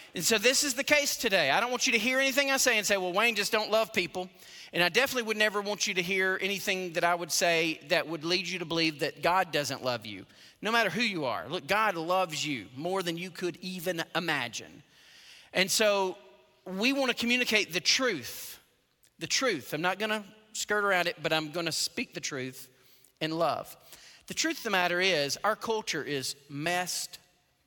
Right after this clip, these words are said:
up. Messed up.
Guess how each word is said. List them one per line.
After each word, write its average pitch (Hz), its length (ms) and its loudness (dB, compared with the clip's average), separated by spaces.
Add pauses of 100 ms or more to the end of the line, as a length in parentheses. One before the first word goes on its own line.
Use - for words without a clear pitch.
(120)
up. 131 340 -2 (1200)
Messed 180 760 -2
up. - 280 -2